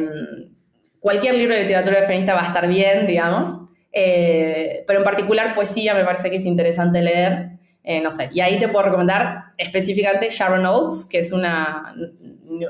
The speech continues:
neoyorquina. Eh, bueno, a mí me gusta mucho, la conocí hace relativamente poco y me pareció increíble. Y lo segundo que te puedo recomendar,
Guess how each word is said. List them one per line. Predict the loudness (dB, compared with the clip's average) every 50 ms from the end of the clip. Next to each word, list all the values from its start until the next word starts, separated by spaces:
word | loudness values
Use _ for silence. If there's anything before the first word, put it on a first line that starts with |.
| -10 -12
neoyorquina. | -12 -6 -4 -4 -4 -2 -2 -2 -2 -2 -4 -6 -8 -6 -4 -4 -4 -6 -8 -12 -18 _ _ _ _ _ _ -20 _ _ _ -4
Eh, | -2 -2 0 0 0 0 0 0 0 -2 -4 -4
bueno, | -4 -2 -2 -2
a | 0
mí | 0 0
me | 0 2 2
gusta | 0 0 0 0
mucho, | 0 2 0 2 2 0
la | 0 0
conocí | 0 -2 -2 -4 -2 -2 -2
hace | 0 0 0
relativamente | 0 0 0 -2 0 0 0 0 0 0 0 0 0
poco | 0 0 0 0 -2 0
y | 0
me | 0 -2
pareció | -2 -2 -4 -6 -8 -8
increíble. | -6 -2 0 0 0 2 2 2 2 0 0 -4 -8 -14 -20 -20 -20 -20 -20 -20 -20 -20 _ _ _ _ _ _ _
Y | 0 2 2 4
lo | 4 2 2
segundo | 2 2 2 2 2 2
que | 2 2
te | 0 0
puedo | 0 0 0
recomendar, | 2 2 2 4 4 2 2 2 2 0 -2 -4 -8 -12